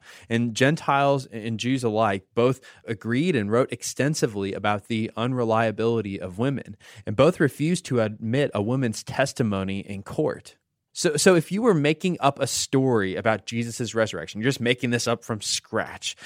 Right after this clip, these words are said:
And by the way, a resurrection, that was an event that absolutely everyone in the ancient world would have found ridiculous. The story of one person's resurrection after his crucifixion and three-day burial, that, that would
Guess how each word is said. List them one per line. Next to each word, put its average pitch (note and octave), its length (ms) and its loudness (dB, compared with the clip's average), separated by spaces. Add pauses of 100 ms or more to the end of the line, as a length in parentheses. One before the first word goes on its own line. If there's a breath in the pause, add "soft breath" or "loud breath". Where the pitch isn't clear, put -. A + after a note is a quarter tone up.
(160 loud breath)
And C3 240 -2
by D3+ 160 6
the D#3+ 80 2
way, A#2+ 220 6 (180 loud breath)
a A#2+ 100 0
resurrection, D3+ 720 4 (140 soft breath)
that C3 240 2
was F3 160 4
an D#3+ 80 2
event C#3 400 0
that B2+ 180 2 (100)
absolutely E3 840 2
everyone E3+ 580 4
in D3 120 0
the C3+ 120 -4
ancient C#3 300 -4
world A#2+ 420 4 (200 loud breath)
would B2+ 140 2
have C3+ 140 2
found A#2 360 2 (120)
ridiculous. A2 880 -4 (240 loud breath)
The A#2+ 220 2
story F3 360 8
of C3+ 120 6
one C3 260 4
person's F3+ 440 0
resurrection C3 580 0
after C3 300 0
his B2 160 0
crucifixion C#3+ 680 -2
and A2 140 -4
three-day E3+ 460 0 (240)
burial, C3 440 2
that, B2 220 0
that C#3 160 8
would F#3 240 4